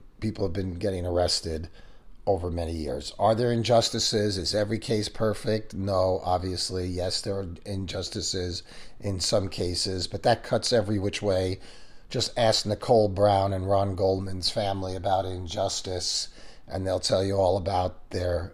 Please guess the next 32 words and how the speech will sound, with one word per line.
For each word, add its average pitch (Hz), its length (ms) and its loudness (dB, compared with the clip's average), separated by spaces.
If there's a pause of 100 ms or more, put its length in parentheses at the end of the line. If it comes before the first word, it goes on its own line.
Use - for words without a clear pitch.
(100)
how 95 140 2
their 92 200 0
white 95 320 0
privilege 92 500 -4
saved 95 340 -2
them 87 200 -4
from 87 260 -8
O 104 140 -4
J 87 240 -6
cutting 87 340 -4
their 80 140 -4
heads 98 340 -4
off, 80 280 -6
practically. 131 580 -4 (880)
But, 156 480 12 (1800)
so - 160 -2
what 185 300 4
the 220 80 8
left 151 800 6
and 123 140 -2
what 147 160 4
these 131 240 -2
race 123 300 4
baiters 110 440 2
want 104 200 4
to 101 40 0
do 110 680 2
is 107 180 -2
they 135 160 4
want 131 240 6
to - 140 -4
criminalize 101 1080 4